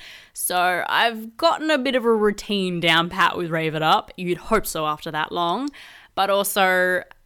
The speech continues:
having my own dance school has been another lifelong dream of mine. So, yeah,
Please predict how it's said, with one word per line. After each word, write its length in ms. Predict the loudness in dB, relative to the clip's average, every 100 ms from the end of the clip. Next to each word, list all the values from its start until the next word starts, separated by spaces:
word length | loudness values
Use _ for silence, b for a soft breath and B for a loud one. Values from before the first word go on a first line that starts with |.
| _
having 320 | 0 2 2
my 200 | 2 2
own 120 | 0 -2
dance 280 | -4 -6
school 340 | -10 -12 -12 -8
has 180 | -10 -10
been 440 | -10 -10 -10 -10
another 600 | -6 -2 -2 0 0 -2
lifelong 640 | -2 -2 -4 -6 -10 -8 -6
dream 260 | -4 -4 -4
of 140 | -4
mine. 640 | -2 0 0 -2 -4 -6
So, 640 | -8 -6 -4 -4 -6 -6 -8 B B B B
yeah, 300 | -12 -10